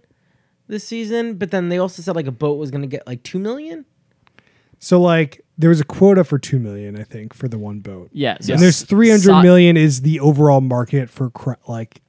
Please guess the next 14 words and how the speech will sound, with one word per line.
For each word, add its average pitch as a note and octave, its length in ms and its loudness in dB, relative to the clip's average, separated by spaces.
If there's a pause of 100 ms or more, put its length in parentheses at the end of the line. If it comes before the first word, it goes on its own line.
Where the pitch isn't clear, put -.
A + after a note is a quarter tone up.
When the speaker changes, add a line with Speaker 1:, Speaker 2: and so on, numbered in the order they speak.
(180)
Speaker 2:
cream B2+ 240 -6
crab. A2 320 -16
Speaker 3:
The, C3 260 -4
the, B2+ 300 -6 (120)
the C#3+ 140 -2
value C#3 480 0
of A#2+ 100 -8
Saga's A2 560 -6
quota F#2+ 380 -8
was, E2+ 180 -12
like, - 220 -16
two - 260 -12
something - 380 -14
million. G1+ 400 -18